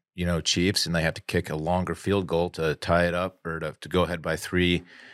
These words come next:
with, what, like, a minute and a half left, Chiefs fans would have been the ones calling bullshit on it, you know? So either, you know, either way, someone's gonna be pissed off here. Props to the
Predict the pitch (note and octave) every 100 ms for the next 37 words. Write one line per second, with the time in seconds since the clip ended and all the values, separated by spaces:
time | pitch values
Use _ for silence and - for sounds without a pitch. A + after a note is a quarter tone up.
0 | - E2+ F2+ - F2+ E2 D#2+ F2 F2 F2+
1 | F2+ E2 E2 F2 - F2+ A2+ G2+ _ _
2 | - - - _ _ _ - - A3+ A3+
3 | G#2+ F2 E2 - F#2+ F2 F2+ F2 E2 D2
4 | F2+ E2+ E2+ D#2 - - _ _ - G2+
5 | F2+ D2 F2+ D#2 - D#2 D#2 D2+ D2 D2
6 | F2 F#2+ - G#2 - C#3+ A#2 A#2 B2+ C#3+
7 | C3 A2+ G#2 - A#2+ G#2+ G2 F#2 E2+ -
8 | G2 F#2 F#2+ G2 G#2+ G#2 - _ _ _
9 | A#2+ D3 - C3 A#2 A2 G2+ F#2